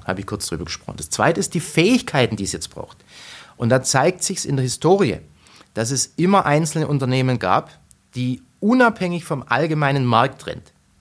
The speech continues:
erfolgreich waren, gerade auch in Zeiten der Krise. Und diese zwei Unternehmen haben vor allem zwei Fähigkeiten gehabt und die auch eingesetzt. Nummer eins, Neukunden akquirieren.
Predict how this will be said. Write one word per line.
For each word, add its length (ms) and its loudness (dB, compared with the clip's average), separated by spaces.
erfolgreich 640 0
waren, 280 -6
gerade 380 2
auch 160 0
in 100 -4
Zeiten 280 -4
der 100 -6
Krise. 380 -8
Und 160 -4
diese 220 0
zwei 260 0
Unternehmen 500 4
haben 120 -2
vor 200 -6
allem 300 0
zwei 760 2
Fähigkeiten 800 -2
gehabt 400 -4
und 240 -4
die 180 -6
auch 280 -4
eingesetzt. 720 -4
Nummer 340 4
eins, 440 -2
Neukunden 840 2
akquirieren. 720 -2